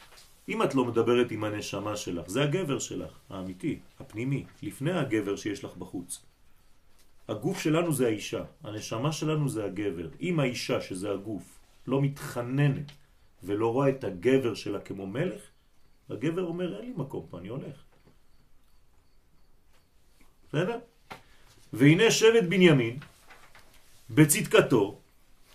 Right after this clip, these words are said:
הפך את העצלות הגנוזה בחודש כסלו לתשוקה לעניינים של קודש. זה מה שהוא עשה, בנימין. לכן הוא בעצם שולט על החודש הזה, ואנחנו צריכים להתחבר לאותו שבט. בזה רכש בנימין לעצמו את התיקון היאה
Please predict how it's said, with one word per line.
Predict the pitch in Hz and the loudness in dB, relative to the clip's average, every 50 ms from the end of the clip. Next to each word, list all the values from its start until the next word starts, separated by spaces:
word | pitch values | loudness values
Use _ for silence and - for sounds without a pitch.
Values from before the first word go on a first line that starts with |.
| - - - - - - | -20 -20 -20 -20 -8 -2
הפך | 127 131 131 131 - - 202 254 254 - 247 226 | 0 2 2 2 2 4 6 6 6 6 4 0
את | - - 143 | 0 0 2
העצלות | 139 165 165 151 165 151 - - - - 180 220 226 160 - - - - | 4 4 6 4 2 0 0 0 0 0 2 2 2 2 0 -2 -4 -2
הגנוזה | 123 123 127 117 131 127 131 135 131 117 143 202 196 160 139 | 0 0 2 2 2 4 4 4 4 4 4 6 6 6 4
בחודש | 135 135 165 180 170 175 - - | 2 2 2 2 2 0 0 -2
כסלו | - 120 - - - 214 240 233 147 151 | -6 -10 -8 -2 2 4 4 4 4 4
לתשוקה | 180 196 196 196 - - - 180 143 - 143 139 147 | 4 4 4 2 -2 -6 -6 -6 -4 0 2 2 4
לעניינים | 147 143 135 123 110 107 101 107 110 | 4 2 0 0 -2 -6 -8 -8 -10
של | - - 107 101 | -10 -8 -10 -10
קודש. | - - 98 - - - - - - - - - - - - - - - _ - - - - - - - - - - - - - - | -10 -10 -10 -10 -10 -12 -14 -16 -20 -20 -20 -20 -20 -20 -20 -20 -20 -20 _ -20 -20 -20 -20 -20 -20 -20 -20 -20 -20 -20 -20 -12 -2
זה | - 156 180 | 2 2 2
מה | 196 185 | 2 0
שהוא | - 165 156 | -2 -2 -2
עשה, | 143 - 143 | 0 0 -2
בנימין. | 113 113 110 107 101 95 90 80 - - - - - - - - _ _ _ - - | -2 -4 -6 -8 -8 -8 -10 -10 -12 -16 -20 -20 -20 -20 -20 -20 _ _ _ -10 -8
לכן | 101 - - 165 185 190 | -8 0 4 4 6 6
הוא | 160 135 170 151 | 6 4 2 2
בעצם | 139 147 160 156 - 175 147 | 2 0 -2 -2 -2 -4 -4
שולט | - - - 143 127 151 165 - 135 | -6 -4 -2 2 2 2 2 2 0
על | 127 - | -4 -4
החודש | - - - 113 117 147 147 190 | -4 -4 -4 -4 -4 -4 -4 -6
הזה, | 190 196 170 | -6 -4 -4
ואנחנו | 127 123 147 - - 143 | -2 -2 -4 -6 -8 -10
צריכים | - - 190 202 202 | -10 -6 -6 -4 -4
להתחבר | 185 - - - - 165 165 302 330 330 | -4 -6 -6 -6 -6 -4 -2 -2 0 0
לאותו | 302 123 113 110 - - 120 | 0 0 -2 -2 -4 -4 -8
שבט. | - - - - - - - - - - _ _ _ - - - - - - - - - - - | -8 -8 -10 -10 -10 -12 -14 -16 -20 -20 _ _ _ -20 -20 -20 -20 -20 -20 -20 -20 -20 -10 -2
בזה | - 123 131 143 240 247 | 0 2 6 8 8 8
רכש | 185 170 139 - 233 240 - 147 | 8 6 2 2 2 0 0 0
בנימין | 170 180 160 143 127 123 135 165 190 220 | -2 0 2 2 2 2 2 0 0 0
לעצמו | 208 156 131 120 - - - - 143 180 220 | 0 0 0 0 0 -2 -2 0 0 0 0
את | 214 - | -2 -2
התיקון | 147 139 - 135 120 - - 135 170 185 147 | -4 -4 -4 -8 -10 -4 0 2 2 2 2
היאה | 127 135 131 113 113 - - - 143 175 190 | 0 0 0 0 -2 -2 -2 -2 -2 -2 -2